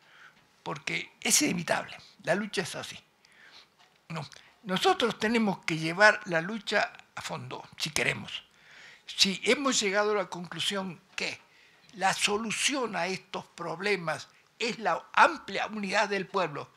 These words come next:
de todos los movimientos justos, para poder construir un Estado democrático de economía mixta social productivista, tenemos que tener una política de este tipo.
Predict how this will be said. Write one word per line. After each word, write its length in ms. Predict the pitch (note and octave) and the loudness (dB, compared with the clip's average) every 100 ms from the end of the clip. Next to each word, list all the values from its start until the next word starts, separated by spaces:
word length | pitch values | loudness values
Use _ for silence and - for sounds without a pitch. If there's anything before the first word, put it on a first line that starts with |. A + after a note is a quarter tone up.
| - _ | -20 _
de 160 | F#3 F3 | -8 -8
todos 380 | - C4 D4 B3+ | 0 2 2 0
los 80 | |
movimientos 520 | G#3+ F#3+ F#3 G3+ B3+ - | -2 -4 -4 -6 -6 -6
justos, 420 | C#4 F4 D4 D4 - _ - - - | -6 -6 -4 -6 -8 _ -20 -20 -4
para 320 | - G3 F#3 - | 2 4 2 0
poder 420 | G3+ G3+ F#3 - | -2 0 0 -2
construir 580 | F#3 F3+ - - A3 G3 | -8 -8 -8 -8 -8 -6
un 140 | G3 | -6
Estado 440 | E3+ - G3+ F3+ | -6 -2 -2 -2
democrático 1200 | F3 E3+ E3 D#3 D3+ - G#3 G#3 - E3 D#3 D#3 - _ _ - - - _ _ _ _ _ _ _ _ - - | -6 -8 -6 -6 -6 -4 0 0 -2 -14 -10 -10 -10 _ _ -20 -20 -20 _ _ _ _ _ _ _ _ -20 -12
de 140 | F3+ | -6
economía 520 | D#3+ F#3 F#3+ G3+ G#3 G3+ | -2 0 2 2 2 2
mixta 360 | G3+ D#3 D#3 | 2 -2 -4
social 340 | - - D#3 D3 | -2 -2 -4 -8
productivista, 800 | D3+ E3 - C4 G#4 - G4 G4+ - _ - - _ - | -10 -10 -4 -2 -2 -2 -4 -4 -18 _ -20 -20 _ -2
tenemos 460 | F3+ G#3+ G#3+ G3+ | 4 4 4 0
que 160 | - F#3 | -2 -8
tener 460 | - D3+ E3+ F3+ - _ _ | -6 -4 -2 -2 -8 _ _
una 420 | A3+ G#3+ A3 G#3+ | -2 4 4 2
política 680 | - D#3+ E3+ F3+ G3 - - - | -6 -4 -4 -6 -6 -4 -6 -8
de 180 | D#3+ F3 | -4 -4
este 340 | - - - _ | -4 -10 -14 _
tipo. 340 | - - - | -4 -4 -10